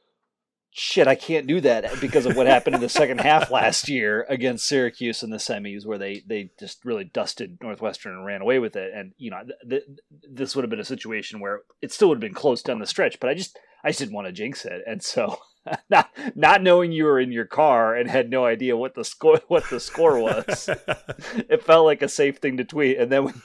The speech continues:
Speaker 1: or to text. And then when you said, "I have no idea what's going on," I was like, "Oh, it's nine two." <laughs>
Speaker 2: Yeah, it was. And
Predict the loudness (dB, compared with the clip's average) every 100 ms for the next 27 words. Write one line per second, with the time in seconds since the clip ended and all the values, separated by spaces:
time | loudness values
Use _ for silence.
0 | _ -8 -4 -2 4 4 2 -6 -4 -4
1 | -6 -4 -4 0 2 0 -2 0 0 0
2 | -4 -4 -4 -4 -4 -6 -6 -10 _ _
3 | _ _ 2 2 0 _ _ -12 -2 0
4 | 0 -2 -2 -2 -2 -8 -16 -20 -18 -6
5 | -6 -2 -6 -4 -2 -2 -2 -10 -14 _
6 | _ _ _ _ -4 -2 0 -4 -4 0
7 | 0 0